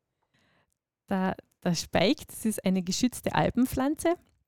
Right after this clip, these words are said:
Und wir haben jetzt aktuell auch, äh, ein Projekt am Laufen, wo ich das koordiniere, wo wir eben diese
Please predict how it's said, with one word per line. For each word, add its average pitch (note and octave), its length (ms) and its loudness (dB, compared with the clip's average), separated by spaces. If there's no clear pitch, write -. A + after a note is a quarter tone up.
Und G3 200 2
wir G#3+ 140 6
haben G#3+ 100 6
jetzt G#3 260 0
aktuell A3+ 680 2
auch, A3+ 360 4
äh, A#3+ 240 2
ein A3+ 160 4
Projekt A3 420 -2
am A#3 160 2
Laufen, A3+ 380 2
wo G#3+ 80 4
ich A3 140 2
das - 360 -2
koordiniere, G#3+ 720 6
wo G3 120 2
wir G#3 120 4
eben G#3+ 240 6
diese G3+ 380 2